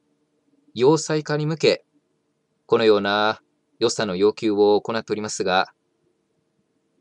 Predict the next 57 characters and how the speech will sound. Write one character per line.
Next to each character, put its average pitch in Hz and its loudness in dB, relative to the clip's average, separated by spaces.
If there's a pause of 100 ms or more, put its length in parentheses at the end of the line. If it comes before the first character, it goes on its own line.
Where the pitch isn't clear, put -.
(360)
デ 131 4
イ 151 2
ビ 156 -4
ッ - -10
ド 151 -6
ソ 123 -6
ン 101 -6
司 - -4
令 107 4
官 90 -4
は、 85 0 (840)
オ 127 2
ン 156 0
ラ 156 0
イ 151 -2
ン - -12
講 147 2
演 110 -4
に 101 -6
て、 - 0 (1200)
中 160 2
国 131 -2
は 117 4 (280)
地 - -2
域 147 -6
の 110 -4
現 120 -2
状 127 2
を 120 4 (280)
力 175 0
ず 151 -8
く 160 -4
で 143 2
変 139 -6
更 139 2
し - -6
よ 127 0
う 113 0
と 98 -6
し - -8
て - -2
い - 0
る。 - 0 (1400)
イ 135 2
ン 135 0
ド 120 4
太 123 0
平 131 -2
洋 120 4
の 110 4 (220)
軍 135 0
事 143 -4
バ 143 2
ラ 135 0
ン 117 -6
ス - -8
は、 101 2